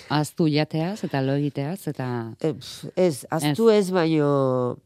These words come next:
Speaker 2: baino, baino, bai, baki ze esan nahi dezun, ez, bai. Bai, gehi-, denbora gehitxore eza, roskati pasatzea ez da ona gauzatan, ez? Osea,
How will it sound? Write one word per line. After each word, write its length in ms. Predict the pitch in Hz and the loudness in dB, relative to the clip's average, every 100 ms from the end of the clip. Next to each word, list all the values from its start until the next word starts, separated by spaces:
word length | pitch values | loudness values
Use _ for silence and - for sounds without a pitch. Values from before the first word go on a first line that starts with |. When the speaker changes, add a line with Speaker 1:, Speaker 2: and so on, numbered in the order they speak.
| _ | _
Speaker 2:
baino, 600 | - 123 120 123 120 120 117 | -6 -4 -2 -2 -2 -2 -2
baino, 420 | 117 123 123 120 | -4 -2 -2 -2
bai, 260 | 135 127 - _ _ - | -2 -2 -6 _ _ -8
baki 240 | 127 120 | -8 -8
ze 120 | 104 | -10
esan 220 | 107 107 107 | -10 -8 -8
nahi 140 | 104 | -8
dezun, 320 | 98 - 117 | -10 -12 -12
ez, 160 | 107 - | -12 -14
bai. 240 | - 98 - _ _ _ _ _ _ _ _ _ | -18 -18 -18 _ _ _ _ _ _ _ _ _
Bai, 220 | 117 87 | -6 -4
gehi-, 320 | 95 117 123 | -2 0 0
denbora 360 | 104 127 147 160 | -2 -2 2 2
gehitxore 680 | 143 139 151 - 151 143 139 | 2 0 0 0 2 2 0
eza, 500 | 127 135 107 87 85 _ _ - - _ _ | -2 -4 -4 -6 -14 _ _ -20 -20 _ _
roskati 500 | 131 170 165 190 180 | -2 -2 0 -2 -2
pasatzea 380 | 165 160 170 190 | -2 -4 -4 -4
ez 120 | 170 | -4
da 140 | - | -2
ona 240 | 135 117 95 | -2 -2 -4
gauzatan, 520 | 117 123 117 101 101 | -6 -6 -6 -6 -8
ez? 120 | 131 156 _ _ _ _ | -8 -12 _ _ _ _
Osea, 360 | - 123 107 | -10 -8 -8